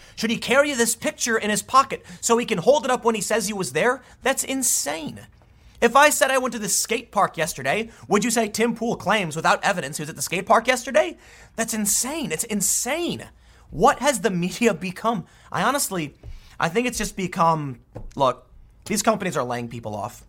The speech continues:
It's a combination of desperation, greed, and laziness. That's really what I see. And the scary thing is,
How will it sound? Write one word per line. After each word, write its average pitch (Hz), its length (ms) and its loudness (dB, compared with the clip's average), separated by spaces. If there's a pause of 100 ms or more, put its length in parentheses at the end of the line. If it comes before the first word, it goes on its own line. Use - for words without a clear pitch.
(240)
It's 175 140 0
a 220 60 4
combination 202 760 2
of 135 280 2
desperation, 156 800 -2 (260)
greed, 143 500 -4 (720)
and 170 360 6
laziness. 190 760 0 (600)
That's 175 180 0
really 226 300 0
what 202 160 2
I 190 80 4
see. 180 340 -6 (960)
And 180 80 4
the 175 60 2
scary 226 380 0
thing 208 200 -4
is, 240 300 -2